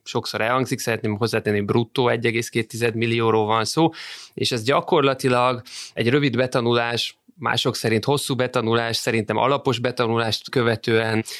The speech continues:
fizetjük ki a munkatársainknak, de nem ez a legfontosabb ebben, hanem az, hogy egy folyamatos fejlődést tudunk biztosítani.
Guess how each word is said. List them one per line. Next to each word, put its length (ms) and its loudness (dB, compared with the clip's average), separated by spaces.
fizetjük 500 -2
ki 320 -12
a 460 -4
munkatársainknak, 1000 -2
de 220 0
nem 220 4
ez 140 0
a 60 2
legfontosabb 800 -4
ebben, 500 -4
hanem 320 0
az, 200 0
hogy 180 -2
egy 140 0
folyamatos 420 0
fejlődést 500 -2
tudunk 240 -4
biztosítani. 800 -4